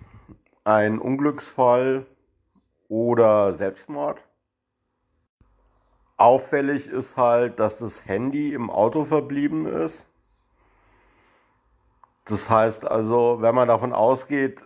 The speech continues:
dass er es nicht vergessen hat, als er das Auto verlassen hat, ähm, würde das darauf hindeuten, dass er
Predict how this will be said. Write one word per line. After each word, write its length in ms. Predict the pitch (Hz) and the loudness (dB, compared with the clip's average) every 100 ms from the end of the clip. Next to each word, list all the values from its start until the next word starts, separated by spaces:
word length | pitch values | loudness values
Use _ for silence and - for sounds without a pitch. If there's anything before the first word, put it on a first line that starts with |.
| _ | _
dass 260 | 120 117 | -2 0
er 160 | 127 113 | 0 -2
es 180 | 104 - | -2 -8
nicht 440 | 120 127 135 - | -8 -6 -8 -12
vergessen 760 | - 110 92 - 104 - 160 147 | -8 -6 -6 -4 -4 -2 -2 0
hat, 340 | 151 156 - _ _ _ _ _ _ _ | 0 0 -8 _ _ _ _ _ _ _
als 200 | 107 117 | -2 0
er 100 | 131 | 0
das 180 | 127 113 | -2 -4
Auto 400 | 87 120 131 143 | 0 0 0 -4
verlassen 580 | 139 127 123 123 139 139 | -4 0 0 -2 -6 -2
hat, 360 | 135 143 - _ _ _ _ _ _ _ _ _ _ _ _ _ _ _ _ _ _ _ _ | 0 -2 -6 _ _ _ _ _ _ _ _ _ _ _ _ _ _ _ _ _ _ _ _
ähm, 720 | 110 110 110 113 113 110 107 - - | 2 4 4 2 0 -4 -8 -14 -18
würde 680 | 113 107 120 131 135 135 | -12 -6 2 4 4 0
das 360 | 117 123 117 - | -2 -2 -4 0
darauf 540 | 113 107 117 123 - | 2 4 4 2 -2
hindeuten, 1300 | 131 135 135 123 123 123 120 - 123 127 127 123 - _ _ _ _ _ | -6 -6 -4 0 0 -2 -4 -14 -12 -8 -8 -10 -16 _ _ _ _ _
dass 580 | 120 113 110 - - - _ | 4 4 0 -10 -20 -20 _
er 800 | - 110 113 117 117 117 117 104 | -10 -4 0 4 4 4 2 -2